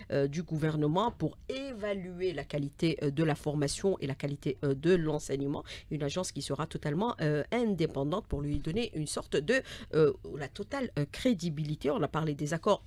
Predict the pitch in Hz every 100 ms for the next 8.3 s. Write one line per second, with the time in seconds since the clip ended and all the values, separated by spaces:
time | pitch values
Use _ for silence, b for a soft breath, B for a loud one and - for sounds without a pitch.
0 | - 156 151 190 190 196 339 277 285 403
1 | 220 170 214 165 151 - 277 B B -
2 | 170 170 233 - 151 143 - - 247 147
3 | - 147 - 226 151 - 139 147 139 -
4 | - 151 139 143 226 156 135 - 196 -
5 | - - 214 - B B - 156 - 139
6 | 139 135 - 349 147 - 151 170 143 -
7 | 180 160 151 139 - 147 147 196 285 151
8 | - 156